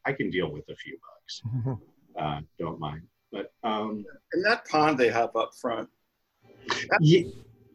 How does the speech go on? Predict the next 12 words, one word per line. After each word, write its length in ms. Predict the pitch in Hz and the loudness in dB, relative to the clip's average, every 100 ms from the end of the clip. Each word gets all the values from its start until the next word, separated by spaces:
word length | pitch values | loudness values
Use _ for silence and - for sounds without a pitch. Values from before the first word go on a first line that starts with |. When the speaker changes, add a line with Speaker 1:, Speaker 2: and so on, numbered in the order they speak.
| - | 0
Speaker 3:
just 400 | 170 156 - - - - _ _ _ - | 4 4 0 -10 -16 -20 _ _ _ -4
<laughs> 460 | - - 123 - - | -2 -2 -2 0 0
a 80 | |
breeding 320 | - 180 139 139 | 4 8 10 10
Speaker 1:
Yeah. 320 | - - - - _ _ - | 10 6 0 -10 _ _ 8
Speaker 3:
literally. 500 | - 143 117 110 107 _ - - - - - - - | 8 6 2 -2 -6 _ -20 -20 -8 -8 -8 -6 -4
<laughs> 80 | - _ - | -4 _ 4
Speaker 1:
Yeah, 240 | 196 156 | 8 8
the, 200 | 147 220 196 | 8 8 8
the 120 | 175 | 6
creek 320 | - 339 339 | 10 10 12
it, 180 | 254 | 6